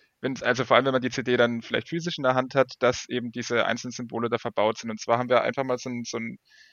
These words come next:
schemenhaften Frauenkopf gewählt, weil wir es einfach sehr, sehr schön, sehr ästhetisch fanden und haben dann, ähm,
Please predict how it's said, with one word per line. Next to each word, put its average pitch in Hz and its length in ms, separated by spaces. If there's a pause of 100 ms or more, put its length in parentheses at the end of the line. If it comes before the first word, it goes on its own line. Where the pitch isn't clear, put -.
(160)
schemenhaften 135 1000 (180)
Frauenkopf 180 680
gewählt, 131 380
weil 120 100
wir 117 60
es 113 80
einfach 117 180
sehr, 113 320
sehr 113 140
schön, 143 240
sehr 113 140
ästhetisch 143 360
fanden 139 300 (420)
und 123 180
haben 123 200
dann, 123 400 (160)
ähm, 120 460